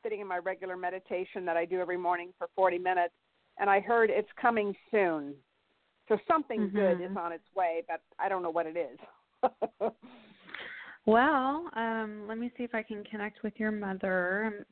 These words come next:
Speaker 2: sorry to hear about
Speaker 1: Okay.
Speaker 2: your loss. I know that's very difficult, and so this would be your first Christmas without your mom.
Speaker 1: Oh, no, she's been gone thirty years.
Speaker 2: Oh, I thought you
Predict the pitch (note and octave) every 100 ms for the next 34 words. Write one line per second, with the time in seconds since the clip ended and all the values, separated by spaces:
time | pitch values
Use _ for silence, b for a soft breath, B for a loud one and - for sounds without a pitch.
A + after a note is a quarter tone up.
0 | _ G3 F#3+ F#3+ G3+ G3 F#3+ F#3+ F#3+ G3
1 | F#3+ F3+ E3 F3 G3 _ _ G3+ F#3+ F#3
2 | F3+ - - _ F#3 F3 F#3 - F#3+ -
3 | F#3 F3+ F3+ F#3 - F3+ F3+ B B B
4 | B _ F#3 - F#3 F#3 F3+ F#3 - F3
5 | - F#3 F3+ F3+ F3 E3+ F3+ F3+ F3 F3
6 | F3 E3 E3+ F3+ F#3 _ B B B B
7 | _ - E4 F4+ F4+ F4 - F4+ E4+ D#4+
8 | C#4+ C4+ B3+ A3+ A#3 G3 F#3 E3+ C3+ _
9 | _ _ _ _ _ _ _ _ B B
10 | B A3+ G#3+ G#3+ A3+ G3 G#3